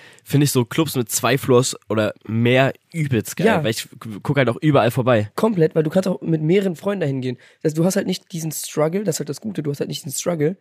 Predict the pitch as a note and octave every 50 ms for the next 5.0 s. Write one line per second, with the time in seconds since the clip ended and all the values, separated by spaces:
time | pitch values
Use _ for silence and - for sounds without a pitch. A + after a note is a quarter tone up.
0 | _ - D3 D3+ D3+ D3+ - D#3 G3 G#3+ G3 - - D#3 D3+ D3 C3+ - - G3
1 | - E3+ C#3 - - - C#3 C3 C#3 C3+ C3+ C#3+ D#3 E3 D#3 C#3 D#3 - E3 F#3
2 | E3+ D3 - D#3 D3 C#3+ D3 D3 C#3+ C3+ - - C#3 C3+ - F3 G3 F#3 D#3 C3+
3 | B2+ C3 C#3 D3 F3+ A3 - _ _ _ _ _ - - E3+ - E3+ D3 C#3+ -
4 | D#3 G3 G#3+ - G3+ F#3+ - F3+ F3+ F3 - G#3+ G3+ - - C3+ B2+ B2+ C3+